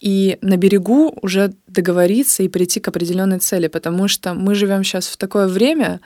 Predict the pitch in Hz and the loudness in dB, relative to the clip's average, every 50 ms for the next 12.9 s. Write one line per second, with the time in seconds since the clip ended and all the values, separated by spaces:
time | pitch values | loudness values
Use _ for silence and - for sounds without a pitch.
0 | - - _ _ - _ _ - - 190 - 196 196 214 233 226 214 196 180 175 | -18 -20 _ _ -20 _ _ -2 -2 0 2 4 4 6 6 6 4 2 0 -2
1 | - - - - - - - - - 185 190 202 214 214 208 202 196 196 175 - | -2 0 2 2 2 0 0 0 0 0 2 2 2 2 2 2 0 0 -2 -4
2 | - - - 165 160 175 180 175 165 165 165 - - - - _ _ _ _ _ | -4 -2 -2 -2 0 0 -2 -2 -2 -6 -8 -10 -12 -16 -18 _ _ _ _ _
3 | - 180 180 - - - - 185 - - 233 247 240 - 226 202 - - - - | -8 -4 -4 -2 -4 -4 -4 -6 -4 -2 -2 -2 0 0 -4 -4 -4 -8 -16 -12
4 | - - 196 196 190 185 214 220 214 - - - 208 196 185 180 - 185 180 190 | -2 2 4 4 6 4 4 2 2 0 0 -2 -2 -2 -2 -2 0 0 2 4
5 | 208 240 294 339 311 220 180 170 180 - - - - - - - - _ - - | 4 4 4 4 2 2 2 2 0 -2 -6 -10 -16 -20 -20 -20 -20 _ -8 -8
6 | - - - 226 226 - - - 226 240 254 240 - - 233 233 - 196 190 180 | -4 0 2 2 2 4 2 4 4 4 2 2 0 -2 -2 -2 -4 -4 -2 0
7 | 175 170 170 - - - - - - - - - - - 190 196 202 208 208 208 | 0 0 -2 -2 -4 -4 -6 -4 -2 -4 -4 -4 -4 -6 -4 -2 0 0 2 2
8 | 208 208 208 208 208 208 208 202 - - - - 214 196 - 202 196 202 220 233 | 2 2 2 2 2 2 2 0 0 -2 0 -2 -4 -2 -2 -4 0 0 0 0
9 | 233 - 220 208 - 196 190 208 202 202 190 196 - 196 196 - - - 190 196 | 0 -2 -2 -2 -2 -2 -2 0 0 -2 -2 -2 -2 -2 -2 -2 -2 -2 -2 0
10 | 202 196 190 185 - - - - - - - - - - - - - - - - | 0 0 -2 -4 -6 -14 -20 -18 -20 -20 -20 -20 -20 -20 -20 -20 -20 -20 -20 -20
11 | - - - - - - - - - 226 196 - - 226 214 196 190 - - - | -20 -20 -20 -20 -18 -4 0 0 0 2 2 4 4 4 4 4 4 2 2 0
12 | - - 220 196 180 180 180 - - 185 175 180 185 180 175 170 175 - | 2 2 2 2 4 2 2 0 0 0 0 0 0 -2 -2 -2 -4 -6